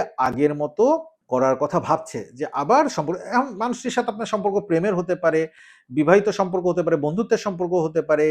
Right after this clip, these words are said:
যে কোনো ধরনের গুরুত্বপূর্ণ সম্পর্ক হতে পারে। সে, আহ, কোনো না কোনোভাবে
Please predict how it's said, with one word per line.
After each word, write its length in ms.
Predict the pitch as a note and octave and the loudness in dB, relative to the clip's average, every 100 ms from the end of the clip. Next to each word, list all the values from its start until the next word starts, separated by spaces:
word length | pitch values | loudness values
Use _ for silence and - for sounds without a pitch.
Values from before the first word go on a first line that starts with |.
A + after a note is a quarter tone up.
| D#3 D#3 E3 D#3 | 2 -2 -12 -8
যে 160 | - A3 | -2 0
কোনো 180 | A#3 | 0
ধরনের 320 | G#3 G#3 A3 F#3+ | -2 0 0 2
গুরুত্বপূর্ণ 540 | F#3+ G3+ A3 - G#3 G#3 | 0 -2 -6 -8 -6 -4
সম্পর্ক 340 | F#3+ F3+ E3+ | -4 -4 -4
হতে 220 | D#3 D3+ | -4 -4
পারে। 180 | C#3 B2 - _ _ - - - | -4 -6 -10 _ _ -20 -20 -10
সে, 200 | - D#4+ | 0 2
আহ, 220 | C#4+ - G3+ | 2 0 -4
কোনো 260 | A#3+ C#4 | 0 2
না 100 | C#4+ | 2
কোনোভাবে 520 | C4+ B3+ B3 A3 A#3+ | 0 -2 0 0 2